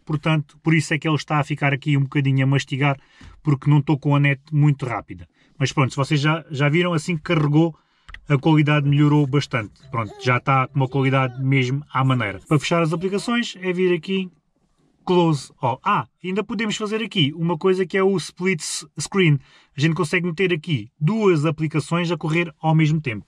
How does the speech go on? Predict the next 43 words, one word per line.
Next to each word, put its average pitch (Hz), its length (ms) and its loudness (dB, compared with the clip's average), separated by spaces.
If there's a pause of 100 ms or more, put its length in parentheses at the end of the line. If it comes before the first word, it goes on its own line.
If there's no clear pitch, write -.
Uma 269 240 6
das 254 160 0
aplicações 254 580 -2
que 226 120 -6
de 190 80 -8
certeza 208 420 -2
que 170 60 -8
vocês 185 260 -2
vão 202 160 0
usar 202 400 -2 (380)
vai 185 240 0
ser 170 280 -2 (280)
o 196 280 2
YouTube. 151 440 0 (340)
O 175 80 10
YouTube 185 360 8
não 180 120 6
vai 175 160 4
faltar 165 340 0
nos 160 160 4
vossos 165 260 0
carros 202 380 -4 (120)
e 180 140 6
é 180 120 2
a 165 100 -2
aplicação 170 580 0
que 160 120 0
eu 165 80 6
uso 156 220 2
mais 160 220 2
nestes 151 320 -2
rádios. 117 360 -6 (480)
Em 208 220 0
paralelo, 208 720 -2 (260)
em 196 160 -2
paralelo 190 560 0
com 170 260 0
a... 165 300 2 (640)
deixem 131 260 -4
baixar 127 260 -2
aqui 123 160 -4
o 127 40 -2
som 180 320 -2